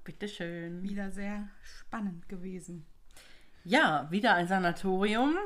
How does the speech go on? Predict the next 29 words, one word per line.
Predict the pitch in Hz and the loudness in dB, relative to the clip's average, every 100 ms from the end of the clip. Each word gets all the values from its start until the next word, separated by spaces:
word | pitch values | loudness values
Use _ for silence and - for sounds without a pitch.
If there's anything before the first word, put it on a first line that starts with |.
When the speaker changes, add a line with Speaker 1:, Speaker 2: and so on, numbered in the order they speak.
| 403 381 | -4 -2
Speaker 1:
aber | - 190 190 180 196 | 4 6 10 10 10
Speaker 2:
Mhm. | 190 196 - - - - | 4 -2 -10 -14 -12 -4
Speaker 1:
wie | 202 240 | 0 4
alle | 196 220 190 | 4 4 2
wissen, | 262 277 277 285 302 - - - - - | 0 4 6 6 2 -6 -20 -20 -18 -8
die | 190 | -6
bieten | 170 196 - 190 | -4 -8 -2 2
halt | 175 165 | 2 0
auch | - 156 - - - - - - - | -2 -4 -6 -14 -12 -12 -6 -4 -2
Speaker 2:
Viel | 269 269 | -2 -2
Stoff. | - 156 - - - | -4 -10 -10 -12 -4
Speaker 1:
viel | 240 269 | -2 -2
Stoff, | - - - - - - - - | -4 -6 -6 -16 -20 -20 -20 -4
<laughs> | 247 - - - | -4 -4 -18 -8
wie | 151 | -8
man | 147 - | -8 -10
hört. | 156 - - | -10 -8 -6
Speaker 2:
Mhm. | 208 175 202 330 - - _ | -6 -4 -4 -6 -10 -20 _
Speaker 1:
Und, | - 180 180 165 165 165 165 | -6 -4 -2 -4 -8 -10 -8
ähm, | 160 156 156 160 160 _ _ - _ _ - - | -6 -6 -6 -10 -14 _ _ -20 _ _ -20 -8
ja, | 202 196 147 - | -2 -2 -2 -4
und | 180 | -4
es | 170 | -4
sieht | 208 202 | -4 0
halt | 185 165 | 0 0
wirklich | 175 175 - | -6 -6 -2
schön | 190 170 - | -2 -2 -4
aus. | 143 151 - | -6 -6 -6
Also | 165 170 | -4 -2